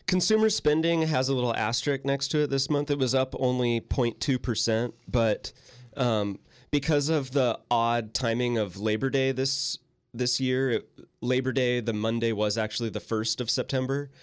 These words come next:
Um, the weekend sales for Labor Day actually fell into the August numbers. So I think s-,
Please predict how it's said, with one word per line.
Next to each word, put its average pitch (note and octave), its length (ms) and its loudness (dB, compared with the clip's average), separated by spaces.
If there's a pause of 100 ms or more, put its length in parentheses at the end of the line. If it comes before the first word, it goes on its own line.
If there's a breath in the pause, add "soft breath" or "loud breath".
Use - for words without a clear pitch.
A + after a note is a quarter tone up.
(360 loud breath)
Um, G#2+ 420 0 (380)
the G#2+ 260 0
weekend C3 540 0
sales C3 560 0
for D3+ 120 0
Labor C3 300 0
Day C#3 300 0
actually A#2+ 380 -4
fell A2+ 260 0
into A2 180 -4
the G#2 80 0
August G2+ 400 -2
numbers. B2 420 -2
So A2+ 500 0 (760 loud breath)
I B2 60 0
think D#3+ 240 -2
s-, - 280 -4